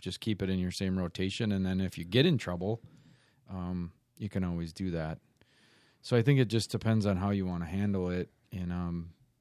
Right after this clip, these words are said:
if you're cutting it on a normal schedule, obviously you're not gonna probably see any standability issues. But if you're gonna push a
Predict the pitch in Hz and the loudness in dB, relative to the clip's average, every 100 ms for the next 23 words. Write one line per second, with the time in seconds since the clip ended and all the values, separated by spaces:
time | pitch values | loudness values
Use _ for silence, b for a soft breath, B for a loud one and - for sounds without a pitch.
0 | _ 107 - - - 117 110 101 95 95 | _ -10 -10 -6 2 4 4 4 2 2
1 | 101 139 110 - 104 92 95 92 92 - | 4 4 4 0 -2 0 -2 -2 -4 -4
2 | 95 92 90 87 - 67 80 76 82 82 | -4 -2 -2 -4 -6 -8 -6 -6 -6 -4
3 | 85 82 - 85 87 82 92 90 87 - | -4 -4 -6 -4 -4 -2 -2 -2 -2 -4
4 | 92 90 85 87 90 90 87 87 - 104 | -4 -6 -4 -4 -4 -4 -4 -4 -4 -6
5 | 95 80 82 | -4 -4 -4